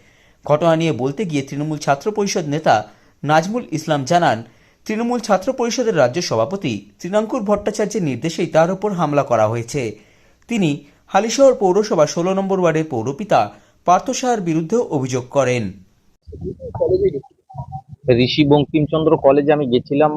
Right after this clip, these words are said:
Speaker 2: পাঁচটার সময়, মানে সরস্বতী পুজো তো আমার মনে হয় স্বাভাবিকভাবে, আহ, সরস্বতী পুজো মানে ছাত্রছাত্রীরা তো কলেজ, স্কুল এগুলো ঘোরে খুব স্বাভাবিক। আমি সেই হিসাবেই গেছিলাম। তো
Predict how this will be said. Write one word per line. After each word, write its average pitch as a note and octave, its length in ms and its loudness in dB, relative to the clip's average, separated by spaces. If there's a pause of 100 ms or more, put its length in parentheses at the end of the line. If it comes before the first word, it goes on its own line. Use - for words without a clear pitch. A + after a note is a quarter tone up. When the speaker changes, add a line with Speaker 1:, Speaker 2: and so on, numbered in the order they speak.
(260)
Speaker 2:
পাঁচটার A#2+ 420 2
সময়, F2+ 260 2
মানে A2 220 2
সরস্বতী B2 540 2
পুজো B2+ 340 4
তো C3+ 180 2 (1040)
আমার B2+ 200 4
মনে C3 140 4
হয় C3+ 140 0
স্বাভাবিকভাবে, B2+ 580 4
আহ, B2 460 2
সরস্বতী A#2+ 360 4
পুজো A#2+ 280 6
মানে B2 160 6 (800)
ছাত্রছাত্রীরা B2+ 720 0
তো C3 60 -2
কলেজ, B2 440 6
স্কুল - 380 0
এগুলো B2 280 6
ঘোরে A#2 260 2
খুব A2+ 240 -2
স্বাভাবিক। G#2+ 400 2
আমি A2+ 200 2
সেই A#2+ 220 2
হিসাবেই C#3 360 2
গেছিলাম। C#3+ 440 4 (560)
তো C3+ 60 -2